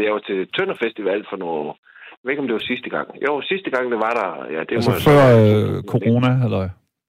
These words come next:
Speaker 1: Ja.
Speaker 2: Ja.
Speaker 1: Ja, det er det samme som F O og sådan efterhånden. Men, øh, altså, d-, d-, der kom sådan, hvad vil jeg skyde på, ja, sådan en lille ti-årig knægt der, hvor han siger, "Mor, kan det ikke lide?" Jeg kan ikke, jeg kan ikke tage det. Men
Speaker 2: Nej,
Speaker 1: altså,
Speaker 2: ja,
Speaker 1: hvor,
Speaker 2: jeg
Speaker 1: hvor,
Speaker 2: forstår.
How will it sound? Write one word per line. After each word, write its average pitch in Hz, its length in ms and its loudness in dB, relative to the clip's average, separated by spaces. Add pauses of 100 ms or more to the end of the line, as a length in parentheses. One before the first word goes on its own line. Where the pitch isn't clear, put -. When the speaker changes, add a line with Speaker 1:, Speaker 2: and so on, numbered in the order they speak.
(180)
Speaker 1:
Ja. 107 80 -6 (380)
Speaker 2:
Ja. 107 60 -16 (960)
Speaker 1:
Ja, 87 60 -4 (240)
det - 100 -8
er 107 100 -2
det - 100 -10
samme 98 160 -4
som 101 100 -4 (220)
F - 100 -16
O - 20 -2 (140)
og - 120 -12
sådan 67 280 -8
efterhånden. 87 460 -8
Men, 92 80 -2 (140)
øh, 95 240 -2 (720)
altså, 113 140 -6 (120)
d-, 101 180 -14
d-, 120 160 -10
der 135 140 -2
kom 151 100 -2 (100)
sådan, 131 160 -2 (180)
hvad 107 120 0
vil 107 100 -2
jeg - 100 -6
skyde 123 260 -4
på, 107 40 0 (180)
ja, 101 140 0
sådan 135 220 -10
en 131 80 -4
lille 139 180 -2 (480)
ti-årig 156 420 -2
knægt 135 220 -4 (100)
der, 98 120 -2
hvor 90 160 -10
han 95 100 -18
siger, 101 120 -2 (360)
"Mor, 185 280 0 (360)
kan 160 180 0
det 220 100 -4
ikke - 180 -16
lide?" 214 300 -2
Jeg 120 100 -4
kan 127 120 0
ikke, 120 180 -6
jeg 147 120 -2
kan 135 120 -4
ikke - 160 -20
tage 101 200 -2
det. - 80 -10 (420)
Men - 80 -2
Speaker 2:
Nej, 120 100 4
Speaker 1:
altså, 117 120 0
Speaker 2:
ja, 107 100 2
Speaker 1:
hvor, 110 100 0
Speaker 2:
jeg 113 80 4
Speaker 1:
hvor, 101 100 0
Speaker 2:
forstår. 113 200 0